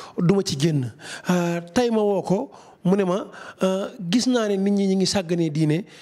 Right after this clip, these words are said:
ñi ngi sàgganee lislaam. Kon nit ñi saa su nekk di wax ak ñoom jot na. Tey danañ ko bàyyi mu leeral lu bëree, bëree, bëri ci xam-xam ak diine.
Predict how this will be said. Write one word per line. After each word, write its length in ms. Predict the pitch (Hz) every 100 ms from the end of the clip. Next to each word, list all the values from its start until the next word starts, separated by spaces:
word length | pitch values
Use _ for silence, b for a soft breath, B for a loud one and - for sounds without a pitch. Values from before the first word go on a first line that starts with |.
| B B 165
ñi 80 |
ngi 100 | 175
sàgganee 400 | 175 208 165 165
lislaam. 460 | 151 143 151 123 131 - B B B
Kon 120 | - 202
nit 160 | 208
ñi 160 | 208 196
saa 180 | 202 190
su 100 | 180
nekk 160 | 180 175
di 120 | 160
wax 160 | 180 170
ak 60 | 165
ñoom 260 | 147 160 - B B B 170
jot 220 | 151 180
na. 220 | 147 123 -
Tey 100 | 220 226
danañ 200 | 247 233
ko 80 |
bàyyi 240 | 202 208 202
mu 100 | 202
leeral 220 | 208 202
lu 140 | 196 180
bëree, 240 | 262 240
bëree, 240 | 180 175
bëri 220 | 160 156 147
ci 80 | -
xam-xam 300 | 180 175 175 160
ak 100 | 156
diine. 320 | 147 151 135